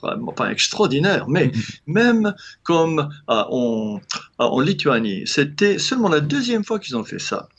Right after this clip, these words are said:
Speaker 1: Ils ont fêté la première fois avec huit cents personnes. Cette fois-ci, c'était mille quatre cents personnes.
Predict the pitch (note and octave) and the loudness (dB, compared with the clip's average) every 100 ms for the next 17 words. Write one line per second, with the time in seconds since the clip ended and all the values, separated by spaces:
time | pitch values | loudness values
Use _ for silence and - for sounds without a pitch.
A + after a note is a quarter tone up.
0 | - - D3 D#3 D3+ - D#3+ G#3 D#3 D3 | -6 2 4 6 2 2 2 4 2 0
1 | A3 G#3 D#3+ - G3 C#3 B2+ G#3+ - D3+ | 0 0 -2 0 0 2 0 0 0 -2
2 | B2 - C3+ E3 A#3 A#3 - - - D#3+ | -2 0 0 2 0 -4 -8 -12 -2 0
3 | D#3 D#3 - G#3 D3+ C#3+ C#3 A#3 A3 F3 | 2 0 0 -4 -2 0 0 0 0 -4
4 | - D3 G2+ - - A#3+ C4+ | -4 -8 -8 -10 -8 -8 -10